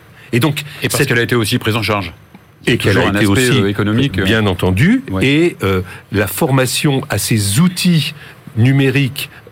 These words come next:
Speaker 1: euh, de la santé doit être faite pendant la formation initiale. Vous avez absolument raison. Et puis,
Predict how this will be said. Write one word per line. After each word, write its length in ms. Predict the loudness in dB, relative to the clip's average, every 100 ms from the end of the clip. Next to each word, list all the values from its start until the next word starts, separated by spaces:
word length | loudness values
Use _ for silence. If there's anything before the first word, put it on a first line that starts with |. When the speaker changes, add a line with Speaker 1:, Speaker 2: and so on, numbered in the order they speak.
| -2
Speaker 1:
euh, 200 | 0 2
de 140 | 2
la 120 | 0
santé 520 | 0 -2 0 0 0 -2 -14 -20 -8
doit 160 | -4 -2
être 260 | -2 -4 -6
faite 320 | -2 0 0
pendant 240 | 0 0
la 100 | 0
formation 440 | 0 0 0 0 0
initiale. 460 | 0 0 0 0 -2 -10 -8
Vous 120 | -2
avez 120 | 0 0
absolument 400 | 0 -2 0 2
raison. 260 | 2 2
Et 60 | 0
puis, 200 | 0